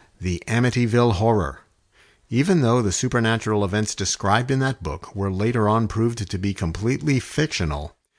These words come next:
they inspired numerous Hollywood blockbuster movies that have been popular for decades now. As a society, we love the tales of the unexplained nature, and placing them in a very sinister setting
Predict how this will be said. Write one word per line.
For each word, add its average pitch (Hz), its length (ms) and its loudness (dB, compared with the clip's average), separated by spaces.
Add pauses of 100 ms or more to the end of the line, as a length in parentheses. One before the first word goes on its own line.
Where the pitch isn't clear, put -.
(260)
they 123 160 4
inspired 120 520 4
numerous 107 520 2
Hollywood 113 520 0
blockbuster 104 600 0
movies 90 480 -2 (320)
that 104 140 0
have 107 80 2
been 101 160 4
popular 104 520 0
for 113 140 0
decades 101 540 0
now. 73 260 -4 (1200)
As 139 220 4
a 165 80 2
society, 92 800 0 (240)
we 123 200 2
love 113 380 2
the 98 80 0
tales 107 420 0
of 87 100 -4
the 85 180 -6
unexplained 120 680 0
nature, 104 500 -2 (520)
and 110 120 0
placing 147 420 0
them 143 140 2
in 92 120 2
a 90 40 0
very 110 360 0
sinister 117 480 -2
setting 85 520 -2